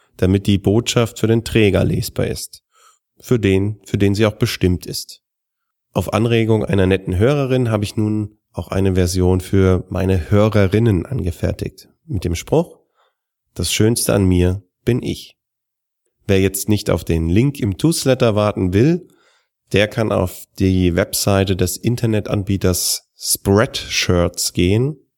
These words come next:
S P R E A D, Shirt in einem Wort, und dort das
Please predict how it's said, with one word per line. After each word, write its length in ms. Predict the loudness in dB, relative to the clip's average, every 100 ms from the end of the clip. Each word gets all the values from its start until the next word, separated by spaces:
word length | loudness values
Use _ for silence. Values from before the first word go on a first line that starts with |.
| _ -6
S 240 | -6 -6
P 200 | -4 -4
R 280 | -2 -2 -2 -2
E 160 | -2
A 180 | -2 -4
D, 460 | 0 2 2 -2 _ _
Shirt 640 | -12 -4 0 0 0 -6 -10
in 120 | -6
einem 280 | -2 -2 0
Wort, 320 | 2 0 -4 _ _ _ -20 -20 -6
und 580 | 0 2 2 -2 -4 -2
dort 160 | 0
das 320 | 0 0 -4